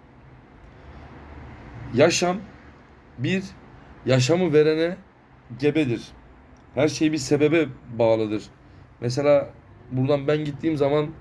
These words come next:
benim arkamdan, e, kızım bu dünyada devam edecek. Belki, e, ya da sizden birileri gittiği zaman onların akrabaları, sevdikleri insanlar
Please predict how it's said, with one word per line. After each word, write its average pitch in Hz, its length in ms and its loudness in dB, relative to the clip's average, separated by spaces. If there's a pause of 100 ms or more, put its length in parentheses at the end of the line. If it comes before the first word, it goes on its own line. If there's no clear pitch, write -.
(460)
benim 147 220 2
arkamdan, 131 580 0 (720)
e, 113 300 -2
kızım 131 480 0 (600)
bu 127 140 2
dünyada 120 440 4
devam 110 280 0
edecek. 123 300 -6 (680)
Belki, 127 200 2 (180)
e, 135 160 -4 (1000)
ya 127 100 2
da 131 200 2 (240)
sizden 147 480 2 (560)
birileri 143 420 2
gittiği 135 320 -2
zaman 156 300 2 (160)
onların 143 380 0
akrabaları, 135 720 0
sevdikleri 131 540 -2
insanlar 135 500 0